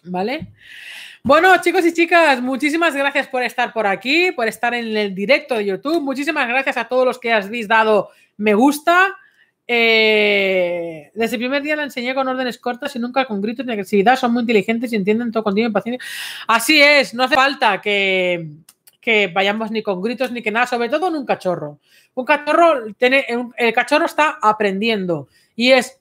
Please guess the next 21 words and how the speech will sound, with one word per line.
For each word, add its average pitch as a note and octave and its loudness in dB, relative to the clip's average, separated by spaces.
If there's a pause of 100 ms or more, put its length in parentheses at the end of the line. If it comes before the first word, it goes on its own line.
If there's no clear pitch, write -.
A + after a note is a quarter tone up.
muy D4+ 2
injusto C4+ 0
y A3 -4
muy... C#4+ 0 (680)
Eh, A3 2 (120)
muy C4+ 0
altanero A#3+ 2
y A3 -2
muy A3+ -2 (480)
ruin C#4+ 0 (560)
por A3 2
nuestra G#3 -2
parte B3+ 0 (260)
reñir G#3+ -2
con G#3+ -2
malas A#3 0
artes A3+ -4
a A3+ -4
un G#3 -6
cachorro, D#3+ -8 (640)
¿vale? G3+ -8